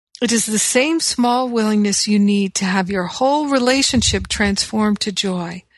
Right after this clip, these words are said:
The little gift you offer to the Holy Spirit for which he gives you everything, the very little on which salvation rests, the tiny change of mind by which the crucifixion is changed to resurrection.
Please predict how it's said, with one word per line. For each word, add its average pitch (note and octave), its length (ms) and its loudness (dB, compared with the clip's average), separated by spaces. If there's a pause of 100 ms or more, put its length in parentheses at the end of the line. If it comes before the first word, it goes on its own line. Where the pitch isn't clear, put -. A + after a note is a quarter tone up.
(360)
The G#3+ 120 2
little C#4+ 240 4
gift B3 440 0
you G#3+ 220 0
offer A3 440 0
to - 140 0
the F#3+ 120 2
Holy A#3 340 0
Spirit F#3 540 -2
for G#3 160 -2
which G3+ 240 0
he G#3 100 -4
gives G3 300 0
you G#3+ 160 -2
everything, B3+ 800 0
the G3 120 -2
very A3 320 0
little G#3+ 520 0
on F#3+ 140 2
which F#3+ 300 0 (1000)
salvation G#3+ 720 2
rests, F#3+ 340 0
the G#3+ 120 2
tiny C4 760 -2
change A3+ 500 0
of G#3 200 -4
mind G3 580 0
by G3 160 0
which G3+ 300 0
the G#3 100 -4
crucifixion - 960 -2
is G3+ 220 -4
changed G#3 640 0 (220)
to G#3 200 -4
resurrection. F#3+ 1080 -6